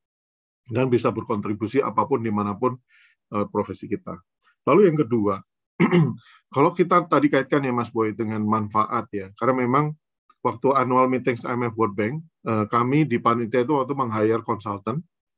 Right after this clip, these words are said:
untuk mengkuantifikasi manfaat. Dan itu ternyata iya ada.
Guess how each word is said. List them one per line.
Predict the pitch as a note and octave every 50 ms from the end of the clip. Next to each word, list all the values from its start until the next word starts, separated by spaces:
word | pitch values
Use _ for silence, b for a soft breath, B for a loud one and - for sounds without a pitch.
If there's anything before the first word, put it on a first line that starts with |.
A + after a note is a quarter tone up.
| _ _
untuk | - A#2+ A2+ D#3 C#3+
mengkuantifikasi | C#3 B2+ C3 B2+ - - _ - C#3 C3 B2+ B2+ B2+ C#3 A#2 - C3 A2 - B2 A#2 - D3+ C#3+
manfaat. | C3+ B2 A2 G#2+ A#2 G2+ F#2+ F#2+ - _ _ _ _ _ _ _ _ _
Dan | - A#2 B2+ C3
itu | D3+ D3 F#3 D#3
ternyata | D3 D3 D3 D3 C#3+ E3+ D3+ C#3
iya | C3 A#2 G2 -
ada. | _ - A2+ G2+ G#2 G2